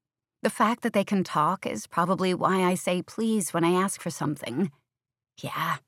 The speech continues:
I know, they're inanimate, but still, it's the way I was raised. Growing up, my mom said on more than one occasion,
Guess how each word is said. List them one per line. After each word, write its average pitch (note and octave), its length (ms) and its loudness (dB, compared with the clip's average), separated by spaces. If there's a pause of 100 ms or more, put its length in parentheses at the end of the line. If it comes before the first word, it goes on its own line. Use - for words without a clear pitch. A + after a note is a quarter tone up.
I F3 100 2
know, F3+ 460 6
they're E3+ 160 4
inanimate, E3+ 600 2 (320)
but A#3 200 -4
still, E3 500 -2 (320)
it's - 160 -14
the G#3+ 100 -4
way A3 220 2
I G#3+ 160 2
was G3+ 220 -2
raised. G3 500 0 (580)
Growing C#4+ 360 0
up, G3 240 0 (360)
my B3 140 4
mom G3 380 4
said D#3 500 -2
on D#3 160 0
more E3 200 4
than E3 200 2
one D#3+ 140 4
occasion, D#3+ 680 -2